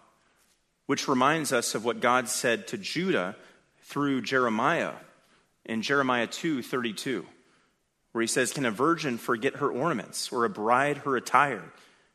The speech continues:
Yet my people have forgotten me days without number." So Israel had forgotten God, but God certainly hadn't forgotten Israel.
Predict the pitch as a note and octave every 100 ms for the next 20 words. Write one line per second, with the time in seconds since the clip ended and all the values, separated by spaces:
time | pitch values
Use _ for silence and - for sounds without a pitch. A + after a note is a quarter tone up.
0 | _ _ - B2 - B2+ C3 - - G3+
1 | - - - _ _ _ - A#2+ - A#2
2 | G#2+ C#3+ - A#2+ D3 B2 F#2+ A2+ C#3 C3
3 | C3+ B2+ A2+ G#2 A2+ A2+ F2 - _ _
4 | _ _ _ _ _ _ _ - B2+ A2
5 | E3+ C3+ G#2+ G#2 - G#2 A#2 A#2 G#2 F#2+
6 | G#2+ - - - _ _ _ _ _ -
7 | C3 D3 C#3 - - G#3+ E3 A2+ A2 A2
8 | - A2 G#2+ - A2+ A#2+ G2+ E2+ -